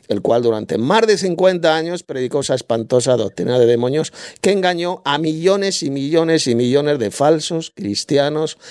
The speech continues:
pentecostalocos. Los engañó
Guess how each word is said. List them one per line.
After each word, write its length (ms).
pentecostalocos. 1800
Los 160
engañó 920